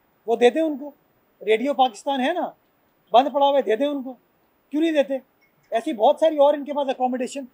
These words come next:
मौजूद है। मैं एक, एक, एक गुजारिश करना चाह रहा हूँ, तो इसलिए मैं समझता हूँ गुज्जर नाला हो, महमूदाबाद नाला हो, औरंगी नाला हो, कोई साढ़े छः हज़ार, सात हज़ार families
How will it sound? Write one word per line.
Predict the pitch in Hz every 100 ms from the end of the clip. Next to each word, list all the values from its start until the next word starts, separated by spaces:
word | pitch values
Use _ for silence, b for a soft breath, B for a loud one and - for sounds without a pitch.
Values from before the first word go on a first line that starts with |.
| _ 208
मौजूद | 233 294
है। |
मैं | 302 302
एक, | 311
एक, | 294 -
एक | 262 226
गुजारिश | 220 240 254
करना | 233
चाह | 190 165
रहा | -
हूँ, | _ _ _ -
तो | -
इसलिए | - 311 349
मैं | 320
समझता | 254 240 214 233
हूँ | 240 330 _ _ _ _ _ _ _ 202
गुज्जर | 165 269
नाला | 262 247 240
हो, | 233 247 _ _ _ _
महमूदाबाद | 180 196 185 190 226 233 233 226
नाला | 196 190 214
हो, | 226 - _ _ 202
औरंगी | 208 220 240
नाला | 208 180
हो, | 170 170 _ _ -
कोई | 269
साढ़े | - 190 240
छः | - 247
हज़ार, | 254 220 247
सात | - 190 214 208
हज़ार | 214 233
families | - 180 190 220 247